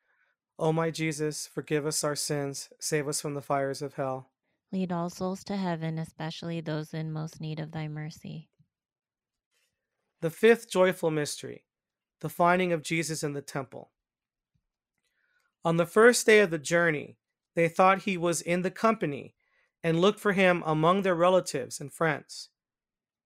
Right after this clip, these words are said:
Speaker 1: As they did not find him, they went back to Jerusalem, searching for him. And after three days, they found him in the temple,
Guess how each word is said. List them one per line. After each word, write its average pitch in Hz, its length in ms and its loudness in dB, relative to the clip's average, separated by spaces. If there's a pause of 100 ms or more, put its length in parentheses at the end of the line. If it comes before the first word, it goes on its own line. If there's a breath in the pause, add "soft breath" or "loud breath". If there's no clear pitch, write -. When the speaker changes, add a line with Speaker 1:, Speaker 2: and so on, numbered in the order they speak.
(100)
Speaker 1:
As 165 180 0
they 180 140 6
did 160 180 0
not 185 340 4
find 196 300 2
him, 143 320 -8 (540)
they 165 80 2
went 160 200 2
back 180 260 8
to 208 60 0
Jerusalem, 170 680 -2 (340)
searching 220 460 2
for 147 140 -6
him. 131 240 -8 (640)
And 165 120 4
after 165 280 4
three 202 320 -2
days, 175 580 0 (380)
they 160 120 0
found 180 360 4
him 180 120 0
in 175 100 0
the 160 80 -4
temple, 165 500 -4